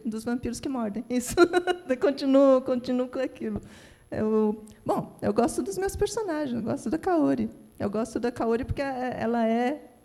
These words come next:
muito japonesa, né? E, e a forma dela ser japonesa, né, é completamente diferente daquilo que eu tô falando, que já parte pras cabeças e sai mordendo.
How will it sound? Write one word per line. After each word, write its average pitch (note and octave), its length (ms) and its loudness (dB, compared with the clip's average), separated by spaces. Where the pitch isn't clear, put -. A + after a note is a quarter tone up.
muito B3 220 -4
japonesa, A#3 720 -2
né? G#3+ 220 -2
E, G3 240 -2
e G3 60 -2
a G#3 60 0
forma B3+ 300 0
dela G3+ 280 2
ser G3 240 -2
japonesa, G3 720 -2
né, G#3 140 -2
é G#3+ 480 -2
completamente A#3+ 600 2
diferente B3 460 0
daquilo A#3 260 -2
que A3+ 80 -2
eu A3 40 0
tô - 100 -10
falando, G3+ 420 -2
que G3 140 -6
já F#3+ 140 0
parte F#3 380 0
pras F3+ 280 -6
cabeças F#3 560 0
e E3+ 60 -2
sai F3+ 200 -2
mordendo. F3+ 460 2